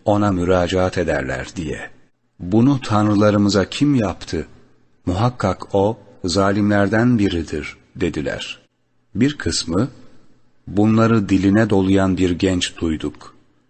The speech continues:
Kendisine İbrahim denilirmiş," dediler. "O halde," dediler, "onu hemen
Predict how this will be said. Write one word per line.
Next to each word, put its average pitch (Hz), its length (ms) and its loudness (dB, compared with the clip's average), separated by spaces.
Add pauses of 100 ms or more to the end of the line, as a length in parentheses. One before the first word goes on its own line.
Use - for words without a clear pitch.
(140)
Kendisine 113 680 0 (180)
İbrahim 107 720 2
denilirmiş," 82 760 -2 (260)
dediler. 85 560 -2 (720)
"O 107 240 0
halde," 78 540 -6 (200)
dediler, 82 520 -2 (500)
"onu 107 340 0
hemen 104 500 0